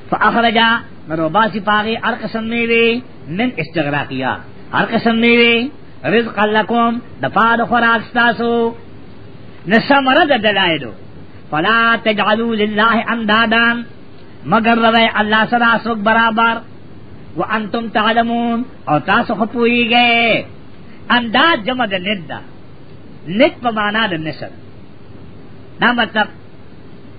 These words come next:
اعد-، اندادن سمانا، اے اعداد، اعدادن و اشکالا، اللہ سره سوک برابر مگر روی۔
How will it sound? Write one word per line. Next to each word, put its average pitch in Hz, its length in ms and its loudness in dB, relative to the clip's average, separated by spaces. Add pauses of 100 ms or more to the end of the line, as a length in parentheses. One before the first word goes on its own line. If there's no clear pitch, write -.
(280)
اعد-، 226 320 0 (100)
اندادن 247 600 0
سمانا، 254 440 0 (420)
اے 262 160 4 (140)
اعداد، 196 520 2 (180)
اعدادن 220 600 0
و 196 80 -4
اشکالا، 135 560 -6 (1080)
اللہ 233 440 4
سره 254 180 0
سوک 302 280 0
برابر 202 480 2
مگر 185 300 -4
روی۔ 104 280 -10